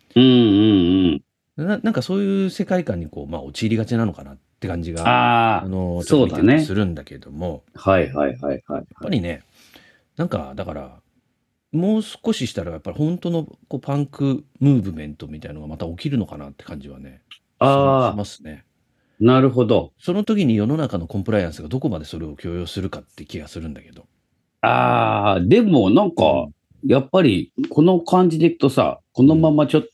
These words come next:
Speaker 1: とさ、
Speaker 2: うん。
Speaker 1: もうちょっとなんかこう、インフレ化していくっていうか、コンプラ厳しくなっていく気がするけどね、なんかね。
Speaker 2: ね。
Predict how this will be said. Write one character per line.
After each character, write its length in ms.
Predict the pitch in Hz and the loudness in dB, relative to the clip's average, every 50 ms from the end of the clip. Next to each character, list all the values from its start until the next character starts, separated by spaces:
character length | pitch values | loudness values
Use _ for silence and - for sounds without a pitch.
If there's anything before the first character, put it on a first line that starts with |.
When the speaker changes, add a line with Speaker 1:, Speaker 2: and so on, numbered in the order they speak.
| - | -12
Speaker 1:
と 60 | - | -12
さ、 240 | - - - - - - | -8 -2 -2 -2 0 2
Speaker 2:
う 60 | - | 6
ん。 20 | 110 | 6
Speaker 1:
も 200 | 143 175 185 190 | 8 8 6 6
う 60 | 185 | 4
ち 100 | - 196 | 4 2
ょ 40 | 185 | 2
っ 120 | - - | 2 -2
と 100 | - 98 | -2 0
な 140 | 92 95 95 | 2 4 4
ん 120 | 95 85 | 2 0
か 120 | - - - | 0 -10 -14
こ 380 | - - 78 76 73 71 - _ | -8 -6 -4 -4 -4 -6 -8 _
う、 20 | _ _ _ _ _ _ _ _ _ _ _ _ _ - | _ _ _ _ _ _ _ _ _ _ _ _ _ 4
イ 100 | 107 117 | 6 6
ン 60 | 123 | 6
フ 160 | 117 - 131 | 6 6 4
レ 80 | 123 120 | 4 4
化 160 | - 110 101 | 2 -2 -6
し 80 | - - | -2 0
て 80 | 113 | 0
い 20 | 95 | 2
く 100 | 110 104 | 2 0
っ 20 | |
て 120 | - - 92 | 0 0 -2
い 40 | |
う 20 | - | 0
か、 220 | - 80 - - - - - - - - _ _ _ _ _ _ - | 0 -2 -2 -4 -8 -20 -20 -20 -20 -20 _ _ _ _ _ _ 0
コ 140 | - 139 | 4 4
ン 80 | 131 127 | 4 6
プ 100 | 135 139 | 6 4
ラ 120 | 127 123 | 4 4
厳 260 | 113 - 123 117 127 123 | 2 2 4 4 4 4
し 80 | - | 4
く 100 | - 139 | 4 4
な 120 | 120 120 117 | 6 6 4
っ 80 | - | 2
て 80 | - 95 | 0 -2
い 20 | |
く 140 | 80 80 - | -2 -2 -4
気 120 | - 87 | -2 -2
が 80 | 80 71 | -2 -2
す 160 | - - 90 | 0 0 2
る 120 | 90 98 - | 2 4 4
け 100 | 101 73 | 2 0
ど 80 | 67 | 0
ね、 160 | 65 78 82 | 0 0 2
な 100 | 78 73 | 2 0
ん 80 | 71 - | -2 -2
か 100 | - - | -4 -2
ね。 60 | - | 2
Speaker 2:
ね。 320 | 90 - - - - - | 2 2 2 2 -2 -6